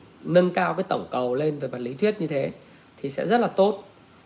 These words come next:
Đấy, thì chúng ta sẽ, sẽ thấy rằng là cái lạm phát thì cũng để xem. Nhưng năm hai không hai hai cũng là một trong những cái mà thách thức.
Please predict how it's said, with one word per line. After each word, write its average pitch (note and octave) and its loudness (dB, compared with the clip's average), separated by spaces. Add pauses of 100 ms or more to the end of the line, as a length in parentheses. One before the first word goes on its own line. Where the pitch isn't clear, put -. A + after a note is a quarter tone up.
(160)
Đấy, - -12
thì D#3+ -2
chúng D3 -4
ta D#3 2
sẽ, D3+ -2
sẽ - -6
thấy C#3+ -2
rằng E3 0
là B2+ -4
cái E3 -2
lạm - -2
phát G3 2 (160)
thì C3+ -6 (540)
cũng C4 0
để A3+ 12
xem. G#3 2 (300)
Nhưng G3+ 6
năm G3+ 4
hai G3 2
không G3 2
hai F#3 6
hai F#3 4
cũng F3+ -2
là F#3 2
một C#3+ -2
trong - -2
những - -4 (100)
cái C#3 -2
mà D#3 -4
thách G3 -6
thức. D4 2